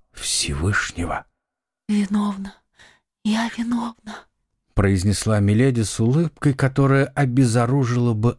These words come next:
Speaker 1: ангела на страшном суде.
Speaker 2: Боже, Боже, ты знаешь, так ли это? Скажите, что я осуждена, это правда,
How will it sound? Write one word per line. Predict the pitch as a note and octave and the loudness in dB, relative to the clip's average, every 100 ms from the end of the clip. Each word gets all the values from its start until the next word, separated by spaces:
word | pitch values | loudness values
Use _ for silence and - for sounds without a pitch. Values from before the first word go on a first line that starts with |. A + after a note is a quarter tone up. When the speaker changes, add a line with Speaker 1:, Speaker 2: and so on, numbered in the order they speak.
| _ | _
Speaker 1:
ангела | A#2+ B2 A2+ G2 E2+ F2 E2+ E2+ | 0 2 0 -2 -2 -2 0 0
на | F2 | -2
страшном | - - D#2+ E2+ - D2+ D#2 | -4 -2 -2 -2 -2 -6 -6
суде. | - E2 D2+ E2+ - _ _ _ _ - | -4 -2 0 -2 -4 _ _ _ _ 2
Speaker 2:
Боже, | G3+ F#3 E3 F3 - _ _ _ _ _ _ - | 2 2 0 -6 -10 _ _ _ _ _ _ 2
Боже, | B3 A3 G3+ | 4 4 2
ты | A3+ A#3 | 2 4
знаешь, | A3+ A3 G#3 - | 4 4 2 0
так | B3 A#3 | 0 0
ли | G#3+ G#3+ | 0 0
это? | G#3 G#3 - - - - - - | 0 -4 -8 -12 -20 -20 -20 -14
Скажите, | - A#3+ G#3+ G#3+ - | -4 0 2 0 -2
что | F#3+ G3+ | -2 2
я | G3 F#3+ | 2 2
осуждена, | - F#3+ E3+ G3+ G3+ G3+ | 0 0 2 4 4 2
это | A3 | 0
правда, | - A3+ F#3+ F#3+ | 2 2 2 0